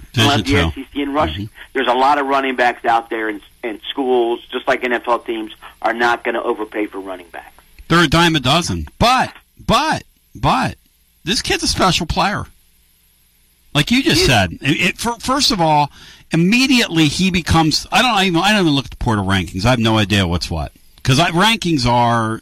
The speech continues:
Speaker 2: about as subjective as they come. But if that guy's not the number one player in the portal, who would be? He's gotta
Speaker 1: Right
Speaker 2: be,
Speaker 1: now,
Speaker 2: right?
Speaker 1: yeah, right now I think he is.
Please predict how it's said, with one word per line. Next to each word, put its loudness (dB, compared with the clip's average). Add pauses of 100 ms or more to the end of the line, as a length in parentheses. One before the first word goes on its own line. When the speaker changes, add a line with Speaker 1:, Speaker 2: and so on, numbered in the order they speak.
(160)
Speaker 2:
about 0
as 0
subjective -2
as 0
they 0
come. 0 (540)
But 2
if 2
that 2
guy's 0
not -2
the 0
number 2
one 2
player 0
in 2
the 0
portal, 0
who 4 (100)
would -2
be? -2
He's -2
gotta 2
Speaker 1:
Right 2
Speaker 2:
be, 2
Speaker 1:
now, 2
Speaker 2:
right? 2
Speaker 1:
yeah, -4
right 0
now 0
I 0
think -10
he -8
is. -12